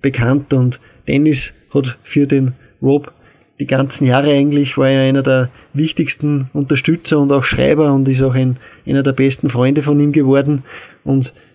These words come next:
ja, hört einfach selbst, was er zu sagen hat. Das ist eine ganze Menge. Der Yukon Hercules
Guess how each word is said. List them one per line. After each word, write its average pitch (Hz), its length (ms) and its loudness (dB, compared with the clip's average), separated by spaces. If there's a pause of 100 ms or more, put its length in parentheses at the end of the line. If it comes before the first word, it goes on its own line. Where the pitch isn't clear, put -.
ja, 143 160 2
hört 143 220 2
einfach 143 240 0
selbst, - 400 0
was 143 120 2
er 151 80 0
zu 156 140 -2
sagen 147 400 0
hat. 147 220 -2
Das 131 100 0
ist 135 140 0
eine 131 180 2
ganze 139 320 0
Menge. 151 400 2 (560)
Der 131 120 2
Yukon 156 340 2
Hercules 143 720 0